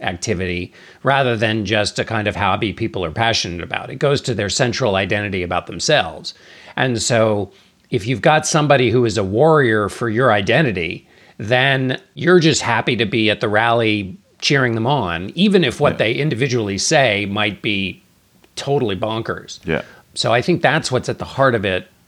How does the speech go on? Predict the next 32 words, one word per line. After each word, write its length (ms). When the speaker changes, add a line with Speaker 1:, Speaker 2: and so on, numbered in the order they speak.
Speaker 1:
of 180
what 160
we're, 200
of 120
what 180
we're 120
talking 400
about 240
and 140
examining. 600
And 160
then 180
the 100
question 340
is 100
just 220
how 180
big 320
and 140
virulent 560
is 200
this, 320
is 160
this 140
group 260
we're 60
talking 300
about? 220
Speaker 2:
So 300
that's 200
a 40
gr-, 180